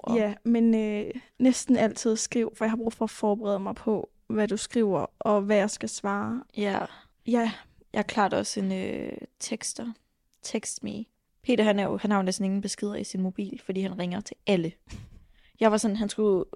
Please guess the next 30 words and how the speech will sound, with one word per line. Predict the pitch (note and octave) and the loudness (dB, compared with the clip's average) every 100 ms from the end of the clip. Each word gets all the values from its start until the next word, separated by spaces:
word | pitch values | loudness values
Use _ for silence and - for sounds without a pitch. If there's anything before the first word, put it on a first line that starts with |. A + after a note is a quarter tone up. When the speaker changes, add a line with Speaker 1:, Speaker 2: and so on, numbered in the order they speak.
| - - | -16 -6
Speaker 1:
jeg | G#3 | -6
skulle | - | -2
ringe | G#3 G#3 | 0 0
hans | G3 | -2
far | - G#3 A3+ | -2 2 4
op | C#4+ | 4
fra | - | 0
hans | G#3 G#3 | -6 -6
mobil. | G3 G3+ F#3 A3 _ _ _ _ _ - | -6 -4 -6 -8 _ _ _ _ _ -2
Og | G#3 - | 0 2
jeg | F#3 - _ _ _ - | -2 -8 _ _ _ 0
ved, | G#3+ A3+ | 4 4
han | F#3+ | 4
lige | G3 | 4
havde | F#3+ | 4
snakket | F#3+ F#3 | 2 0
med | |
ham | F#3 F3+ | 0 -2
om | |
morgenen | F3+ F#3+ F3+ A3+ | 0 2 4 4
eller | A3+ - | 2 -2
sådan | - A3 | -4 0
noget, | F#3+ | 2
eller | C4 | 2
Speaker 2:
Mhm. | A#3+ | 4
Speaker 1:
dagen | A3 G3 | 2 2
inden. | G3 G#3 A3 _ _ | 0 0 -2 _ _
Jeg | A3 | -4
var | F#3+ | -2
sådan, | G3 E3 | -2 -6